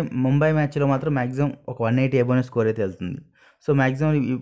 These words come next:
ఈ మ్యాచ్లో కూడా మ్యాక్సిమం వన్ ఎయిటీ above స్కోర్ వెళ్ళే ఛాన్స్ అయితే ఉంది. మీరు కూడా కెప్టెన్, అన్ని టీంల్లో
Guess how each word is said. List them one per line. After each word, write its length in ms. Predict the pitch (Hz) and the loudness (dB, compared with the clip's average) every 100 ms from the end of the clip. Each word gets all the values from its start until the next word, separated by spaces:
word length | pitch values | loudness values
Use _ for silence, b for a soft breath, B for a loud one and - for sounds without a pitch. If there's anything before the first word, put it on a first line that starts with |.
| 135 | 0
ఈ 20 | 139 | 2
మ్యాచ్లో 240 | 139 139 151 | 2 2 0
కూడా 100 | 147 | 2
మ్యాక్సిమం 240 | 131 127 131 | 0 0 2
వన్ 120 | 123 127 | 4 4
ఎయిటీ 180 | 123 127 | 2 2
above 160 | 120 123 120 | 2 0 0
స్కోర్ 240 | 120 117 | 2 4
వెళ్ళే 160 | 113 113 110 | 2 0 0
ఛాన్స్ 220 | 107 101 | -2 -2
అయితే 120 | - 104 | -2 -2
ఉంది. 160 | 104 185 - b b _ 139 | -2 -4 -8 b b _ 0
మీరు 140 | 139 139 | 2 2
కూడా 100 | 147 139 | 0 -2
కెప్టెన్, 300 | 120 139 123 | -2 0 2
అన్ని 160 | 123 123 | 2 2
టీంల్లో 280 | 131 127 | 0 0